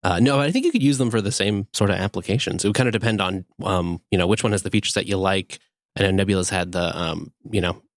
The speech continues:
a very rich set of A C Ls in the open source version from the get-go, so you might kind of compare and contrast there. Um, and then do you need stuff that WireGuard offers, or are you okay with the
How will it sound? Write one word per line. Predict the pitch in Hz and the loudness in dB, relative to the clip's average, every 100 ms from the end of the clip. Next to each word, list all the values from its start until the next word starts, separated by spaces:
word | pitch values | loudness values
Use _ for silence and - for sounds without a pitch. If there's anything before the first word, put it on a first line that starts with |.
| _ | _
a | 107 | -2
very | 98 110 | 2 0
rich | 92 98 - | 0 0 0
set | 107 90 | 0 -2
of | 87 | -2
A | 101 | -2
C | 92 92 | 0 0
Ls | 90 90 90 87 | 0 0 -2 -2
in | 90 | -2
the | 90 | -2
open | 90 90 | -2 -2
source | 92 87 | -2 -2
version | 92 90 95 87 | 0 0 0 -2
from | 92 | -4
the | 85 | -2
get-go, | 139 - 175 160 | -2 0 2 2
so | 151 | 2
you | 98 | 0
might | 92 - | 0 -2
kind | 92 | -4
of | |
compare | - 92 92 | -2 0 0
and | 92 | 0
contrast | 92 87 87 - | -4 -4 -4 -2
there. | 110 147 165 - _ - - | 0 0 -2 -8 _ -20 -6
Um, | 98 90 90 85 | 0 2 0 0
and | 95 | 0
then | 92 90 | 2 0
do | 87 | 0
you | 90 85 | -2 0
need | 101 92 | 0 0
stuff | - 92 - | 0 -2 -2
that | 87 | -2
WireGuard | 107 156 175 170 | 0 0 0 0
offers, | 135 160 160 | 0 0 0
or | 110 | 2
are | |
you | 92 95 | 2 0
okay | 95 101 | 0 -2
with | 92 92 | -2 -2
the | 92 92 | 0 -2